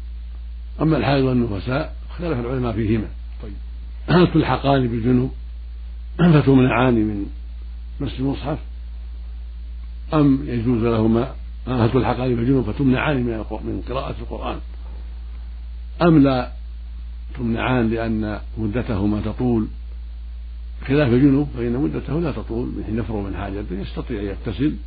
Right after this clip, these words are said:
Speaker 1: ويقرأ، لكن الحائض والنفساء مدتهما تطول، ولهذا ذهب بعض أهل العلم إلى جواز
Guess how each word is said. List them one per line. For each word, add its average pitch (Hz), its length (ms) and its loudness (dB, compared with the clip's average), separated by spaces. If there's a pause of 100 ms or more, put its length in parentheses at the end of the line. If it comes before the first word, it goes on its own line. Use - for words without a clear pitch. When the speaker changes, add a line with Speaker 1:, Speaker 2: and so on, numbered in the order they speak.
(760)
Speaker 1:
ويقرأ، - 460 -2 (880)
لكن 104 320 -2
الحائض 117 360 -2
والنفساء 107 720 -4
مدتهما 170 560 -4
تطول، - 320 -6 (1200)
ولهذا 120 360 2
ذهب 131 220 4
بعض 110 220 -2
أهل 104 200 -4
العلم 127 300 0
إلى 101 340 -6
جواز 107 340 0